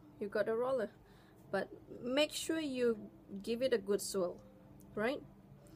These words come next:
You could either do this, this way, or this way, like as you do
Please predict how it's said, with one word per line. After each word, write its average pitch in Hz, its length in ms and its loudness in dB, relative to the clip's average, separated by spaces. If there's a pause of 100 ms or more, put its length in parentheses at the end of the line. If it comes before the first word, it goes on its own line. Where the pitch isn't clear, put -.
(240)
You 269 80 -4
could 349 180 4
either 262 280 10
do 220 380 4 (140)
this, 180 520 4 (100)
this - 220 2
way, 220 220 6 (1900)
or 254 440 6 (500)
this 196 220 0
way, 180 160 0 (1080)
like 202 240 2
as 208 240 0
you 196 140 2
do 202 560 -2